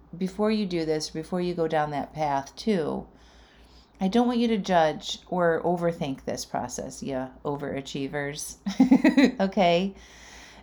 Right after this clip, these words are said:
Just notice what comes up with those simple questions and what felt true for you or maybe what felt,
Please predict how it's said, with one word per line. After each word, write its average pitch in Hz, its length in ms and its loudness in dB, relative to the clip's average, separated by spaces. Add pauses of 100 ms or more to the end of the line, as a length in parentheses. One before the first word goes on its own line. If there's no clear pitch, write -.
Just 262 440 2
notice 262 480 4
what 240 160 2
comes 185 320 2
up 135 300 -2
with 175 160 -6
those 180 180 -2
simple 160 320 -4
questions - 800 -8 (600)
and 170 140 -2
what 208 220 4
felt 185 680 2
true 226 320 -2
for 240 140 -4
you 214 320 0
or 170 160 0
maybe 170 400 -4
what 165 280 0
felt, 147 540 2